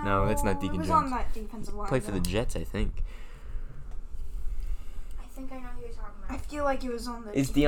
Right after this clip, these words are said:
Speaker 2: defense.
Speaker 1: Sanders objectively the best corner ever?
Speaker 2: Yeah.
Speaker 3: Yeah.
Speaker 1: I would
Speaker 3: Who'd
Speaker 1: say
Speaker 3: you
Speaker 1: he's
Speaker 3: put
Speaker 1: definitely
Speaker 3: there?
Speaker 1: up there.
Speaker 2: I feel like other
Speaker 3: Who
Speaker 2: people,
Speaker 3: else?
Speaker 2: though, created what he's been able to do for
Speaker 1: Right,
Speaker 2: him.
Speaker 1: but he perfected it.
Speaker 3: He just plainly perfected
Speaker 2: He
Speaker 3: it.
Speaker 2: perfected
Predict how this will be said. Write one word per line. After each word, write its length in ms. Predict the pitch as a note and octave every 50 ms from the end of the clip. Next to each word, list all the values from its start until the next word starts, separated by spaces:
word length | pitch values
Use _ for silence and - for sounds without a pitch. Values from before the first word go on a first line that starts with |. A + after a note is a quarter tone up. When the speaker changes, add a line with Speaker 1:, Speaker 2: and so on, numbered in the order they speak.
| C#3+
Speaker 2:
defense. 160 | C#3+ C3+ C3
Speaker 1:
Sanders 360 | - C#3 C3 C3+ C3+ D3 C#3 C#3+
objectively 480 | C3+ C3 C3+ C3+ C3 - C3+ B2+ C3+ B2+
the 80 | C3
best 300 | A#2+ C3+ C3+ C3+ - -
corner 340 | - - C3+ C3+ C3+ C3 A#2
ever? 300 | A#2 B2+ C3+ D3 D3+ E3 - - - - - -
Speaker 2:
Yeah. 220 | F#4+ A4 C5 -
Speaker 3:
Yeah. 220 | E4+ - - - - - - - - - - - - - - - - - - - - - - - - - - - - - - - - - - - - - - - - -
Speaker 1:
I 60 | G#2 A2+
would 60 | A#2+
Speaker 3:
Who'd 40 | B2+ -
Speaker 1:
say 60 | D#3+
Speaker 3:
you 60 | D#3
Speaker 1:
he's 60 | D3+
Speaker 3:
put 80 | - B2+
Speaker 1:
definitely 240 | G#2+ - C3+ B2 A#2+
Speaker 3:
there? 80 | C3+
Speaker 1:
up 80 | - -
there. 240 | - A#2+ G#2+ G#2 G2+ - - - -
Speaker 2:
I 100 | - D4
feel 200 | - - F4 F4
like 220 | E4 D#4+ D4+ - B3+
other 200 | C#4+ C4+ C#4 C#4
Speaker 3:
Who 60 | - E4+
Speaker 2:
people, 160 | D#4+ - C#4 C#4
Speaker 3:
else? 80 | C4 A#3
Speaker 2:
though, 260 | C4+ C4 B3+ A#3+ G#3+
created 960 | - - - D4 C4 A#3+ A#3+ A#3+ C4 C#4 B3+ C4+ C4 B3 A#3+ - A#3 A3 A3 - - - - - -
what 200 | A3+ A#3 A3 -
he's 300 | - B3+ A#3 G#3+ - -
been 180 | - A3+ A3+
able 180 | A#3 A3 - -
to 60 | F#3
do 260 | - A3+ A#3+ A3 - - - - - - - - - - - - - - - - - - - - - - - -
for 160 | - - C3+
Speaker 1:
Right, 100 | B2 A2+
Speaker 2:
him. 40 | G#2
Speaker 1:
but 140 | B2+ A2+ - - - C3+
he 60 | C3 A#2
perfected 540 | - A2+ G2+ - B2+ A2+ - - - -
it. 60 | - - - - - - - - - - - - - - - - - - - -
Speaker 3:
He 120 | - D#4+ E4+
just 360 | E4+ - - - - - -
plainly 480 | - - E4 E4 E4+ E4+ E4 D#4+ D4+ C#4 -
perfected 480 | C#4+ C4+ - - D4+ E4 - - - D4
Speaker 2:
He 80 | F4+
Speaker 3:
it. 80 | F#4 -
Speaker 2:
perfected 800 | E4+ D4 C4 - C#4+ D4 C#4+ - - C4+ A#3+ A3 G#3 F#3+ F#3 -